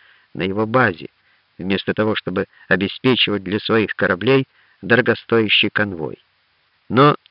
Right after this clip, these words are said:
они никак не могли согласовать свои планы. В тысяча триста девяносто шестом году из Кальмара в направлении Висби вышел флот датской королевы.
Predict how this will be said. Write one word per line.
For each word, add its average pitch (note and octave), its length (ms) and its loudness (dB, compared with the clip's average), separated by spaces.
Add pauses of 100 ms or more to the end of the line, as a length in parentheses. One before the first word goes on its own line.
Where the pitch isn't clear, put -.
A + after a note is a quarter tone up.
они C3+ 220 2
никак E3+ 360 4
не F3+ 60 2
могли E3 320 4
согласовать D3 680 0 (100)
свои D3 220 -2
планы. F2+ 500 -6 (600)
В - 280 -20
тысяча D#3 360 -2
триста C#3+ 380 -4
девяносто B2 480 -2
шестом A2+ 420 -4
году G#2+ 400 0 (640)
из A2 140 -2
Кальмара G2+ 720 -2 (540)
в E2+ 100 -12
направлении B2+ 680 2
Висби D#3+ 680 0
вышел D3 440 2
флот C3 440 0
датской C3+ 440 -2
королевы. G2+ 600 -2